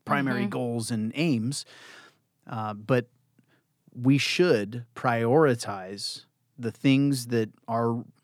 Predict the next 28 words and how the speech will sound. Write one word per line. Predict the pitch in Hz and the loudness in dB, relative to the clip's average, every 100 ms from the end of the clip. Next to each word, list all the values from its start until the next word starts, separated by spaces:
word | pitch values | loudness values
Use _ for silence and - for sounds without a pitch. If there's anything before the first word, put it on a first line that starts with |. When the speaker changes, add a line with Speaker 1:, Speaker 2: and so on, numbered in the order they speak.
| 135 | -10
Speaker 1:
roles | 113 127 131 120 110 107 110 - - _ | 0 4 4 4 0 -4 -6 -8 -12 _
have | - 123 | -4 -2
us | 117 107 | -2 -6
doing | _ 135 123 110 107 117 | _ 4 4 2 -4 -4
in | 131 110 | -4 -4
the | 113 | -6
home. | - 107 - - _ _ | -8 -10 -12 -20 _ _
Speaker 2:
Yeah. | 180 190 175 _ _ _ _ _ - _ _ - | -2 -2 -2 _ _ _ _ _ -20 _ _ 0
Yeah. | 262 185 202 | 4 4 0
So | - 294 - | 0 0 4
I, | 247 311 | 4 6
I | 254 392 | 4 4
think | 392 349 | 2 2
even | 262 247 | 2 0
for | 240 233 | 0 0
myself, | 185 180 254 185 175 - | 0 2 4 4 2 -8
some | 220 - 277 | -6 2 4
of | 311 | 6
the, | 220 190 170 - _ | 4 2 0 -6 _
some | - - 285 320 | -18 -2 4 6
of | |
my | 311 247 | 8 6
roles | 214 214 214 214 220 254 - | 6 6 8 6 4 2 -2
I'm | 233 220 | 0 0
better | 180 202 220 | 4 4 4
at | 214 165 - _ _ _ | 2 2 -4 _ _ _
analyzing | 220 208 226 226 220 226 208 226 220 220 | 0 2 4 6 6 6 4 4 4 4
and | 190 170 165 | 4 2 -2